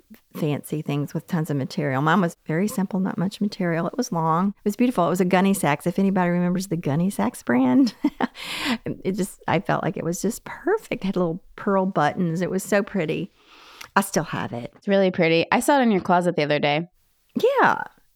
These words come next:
Speaker 1: I've kept it for what reason, I don't know. It's not your style. I, I never really thought,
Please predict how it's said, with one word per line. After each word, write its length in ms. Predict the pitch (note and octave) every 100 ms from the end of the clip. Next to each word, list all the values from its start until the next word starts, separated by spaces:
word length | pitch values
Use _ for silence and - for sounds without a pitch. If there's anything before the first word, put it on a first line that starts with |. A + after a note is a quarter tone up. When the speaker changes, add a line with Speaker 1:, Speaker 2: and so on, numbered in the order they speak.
| _
Speaker 1:
I've 160 | E3+ -
kept 260 | A#3 F#3+ F#3
it 140 | -
for 200 | F#3+ -
what 400 | - F#3+ F3+ -
reason, 400 | G3+ F#3 F3 D#3 -
I 180 | D3 D3
don't 240 | C#3+ -
know. 560 | F3 G#3 G#3+ G3+ G3 F#3
It's 180 | F3+ F#3+
not 200 | C#3 -
your 140 | A3+
style. 720 | - G#3+ G3 F#3+ F#3 F3+ - _ - _ _ - -
I, 300 | E3 E3 D#3 -
I 120 | F3+ E3
never 260 | E3 F3
really 200 | D#3+ D#3+
thought, 300 | E3 D3 -